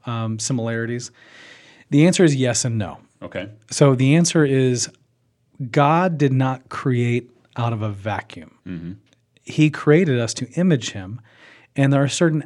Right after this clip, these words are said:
Speaker 1: aspects of his being. For instance, um, we speak because God has given us the empowerment to articulate with words, and that is an aspect of who he is. So
Speaker 2: Hmm.
Speaker 1: does God have a type of mouth?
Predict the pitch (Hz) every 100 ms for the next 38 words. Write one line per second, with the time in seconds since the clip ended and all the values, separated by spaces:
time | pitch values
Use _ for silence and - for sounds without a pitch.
0 | - 131 170 - 139 117 - 120 113 131
1 | 113 117 156 120 127 127 131 135 139 127
2 | 123 - - - _ - _ - 113 107
3 | 107 107 _ 123 143 165 - - - 131
4 | 113 - 123 - 120 113 110 117 117 107
5 | 113 117 117 - 110 120 113 110 107 107
6 | - 123 113 110 110 113 113 110 110 110
7 | 107 110 110 120 - 110 - - 104 -
8 | - 110 107 - _ - 117 110 104 -
9 | 120 95 85 131 123 117 113 127 - 120
10 | 123 120 - 110 110 110 - - - 120
11 | 113 120 107 101 139 175